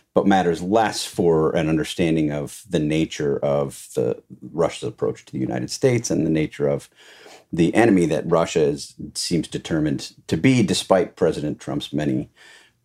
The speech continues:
overtures and invitations to, to join the, the G seven. Um,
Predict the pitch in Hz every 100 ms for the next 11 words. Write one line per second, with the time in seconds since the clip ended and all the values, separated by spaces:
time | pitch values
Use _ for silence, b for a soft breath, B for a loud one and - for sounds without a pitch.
0 | 104 104 87 - 64 69 71 - 78 67
1 | - 73 - 71 - - - - 80 67
2 | 78 73 73 67 64 - - - - -
3 | - - 123 - - - B B B B
4 | - 101 92 80 78 69